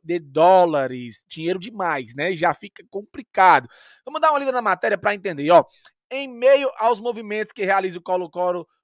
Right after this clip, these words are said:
Colo-Colo, perdão, para a confirmação do plantel pra temporada dois mil e vinte e três, surgiu uma informação que, sem dúvida, não gostará nada o técnico Gustavo Quinteiros. Segundo um repórter da Rádio A D N, o atacante argentino Juan Martín Lucero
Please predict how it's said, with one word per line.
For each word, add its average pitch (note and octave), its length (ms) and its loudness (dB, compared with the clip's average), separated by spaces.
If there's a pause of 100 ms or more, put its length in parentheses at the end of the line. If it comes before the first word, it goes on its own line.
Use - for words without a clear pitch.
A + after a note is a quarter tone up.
Colo-Colo, G3 560 0
perdão, F3 420 -2
para A3+ 300 4
a G3+ 60 0
confirmação F#3+ 680 -8
do F3+ 100 -6
plantel E3 400 0
pra D#3+ 140 -4
temporada D3+ 420 -4
dois D3 100 -10
mil D3+ 40 -10
e - 20 -14
vinte - 80 -18
e A#3+ 60 -16
três, B3 320 -2
surgiu B3 280 -10
uma B3+ 60 -6
informação A3 680 -2 (480)
que, G#3+ 480 -2
sem B3+ 280 -8
dúvida, A#3 400 -2
não A3 200 -6
gostará G#3 480 0
nada F#3+ 480 0
o A3 80 -10
técnico F3+ 520 -2
Gustavo F3+ 420 -4
Quinteiros. F#3+ 580 -4 (240)
Segundo A3+ 400 -10
um A3+ 60 -6
repórter G3 560 0
da F#3+ 140 0
Rádio F3 320 2
A G3 40 0
D A#3+ 140 -2
N, A#3+ 340 -6 (240)
o G#3+ 80 -10
atacante A3+ 520 -4
argentino A#3 340 -6
Juan A3+ 160 0
Martín B3 360 -6
Lucero G#3+ 600 -2